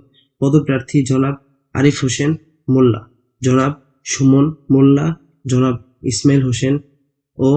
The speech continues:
জনাব জুয়েল রানী। এছাড়াও ইউনিয়নের বিভিন্ন অঙ্গ ও সহযোগী সংগঠনের নেতৃবৃন্দ এ আয়োজনে অংশ নেন।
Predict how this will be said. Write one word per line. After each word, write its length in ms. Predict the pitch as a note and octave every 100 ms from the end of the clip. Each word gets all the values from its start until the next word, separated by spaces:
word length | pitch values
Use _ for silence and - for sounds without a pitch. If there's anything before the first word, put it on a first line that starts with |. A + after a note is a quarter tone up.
| E3 _ _ B2
জনাব 260 | B2 C3 C3+ _ _ -
জুয়েল 320 | A#2+ B2 C3 B2
রানী। 240 | A#2+ A2 G#2+ _
এছাড়াও 420 | - C3 D#3+ C#3+ A2 _ _
ইউনিয়নের 480 | - C#3 C#3 C#3 D3+
বিভিন্ন 340 | C3+ C3+ C3+ C#3 D3
অঙ্গ 300 | - D3+ C#3 D3+ D#3+ _ _ _
ও 120 | A#2 C#3+ F3+ - _ -
সহযোগী 680 | - C#3 C3+ C#3 D3 C3 G2+ _ _
সংগঠনের 640 | - C3+ C3+ C3 B2 C3 C#3
নেতৃবৃন্দ 560 | - B2+ C#3+ C3+ C#3 B2+ C3+ D#3 _ _ -
এ 100 | C3+
আয়োজনে 400 | - C3+ C#3 C#3 D3+
অংশ 240 | B2+ A#2+
নেন। 180 | B2 A#2